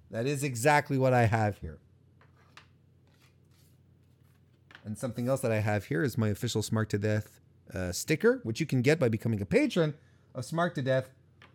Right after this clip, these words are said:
Follow the guys at, uh, smart to death dot com. Find them everywhere on social media. They're everywhere. God damn it, you can't escape them. Um,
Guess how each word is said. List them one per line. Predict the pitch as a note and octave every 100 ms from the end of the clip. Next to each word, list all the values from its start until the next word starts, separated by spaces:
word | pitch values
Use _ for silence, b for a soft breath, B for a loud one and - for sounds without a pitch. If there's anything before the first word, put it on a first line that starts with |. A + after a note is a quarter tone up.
| _ -
Follow | D3+ C#3+
the |
guys | B2+ B2+ B2 - - -
at, | A2 G#2 -
uh, | G#2+ G#2 G2+ G2
smart | - A2+ A2+
to | -
death | A2+ A2+ - - _ _ _ _ _ _ _ _ _
dot | - A2+
com. | - - F#3+ - _ _ _ _ _ _ _ _ _ _ _ _ _ _ _ _ _
Find | F3+ A3 A3
them | G3+
everywhere | G#3+ G#3 G3 F#3 E3+
on | D3+
social | E3+ D#3 D3
media. | C#3 C#3+ C3+ A#2+
They're | C3
everywhere. | C3 B2+ B2 A2 G#2
God | G2 F#2 E2+ E2
damn | F#2 G2
it, | -
you |
can't | - G2
escape | F2+ - F#2+ F2+
them. | F2 E2 - b b b b b b b b b b b b b _ C3+
Um, | C#3 D3+ D#3 D#3 D3+ D3 C#3+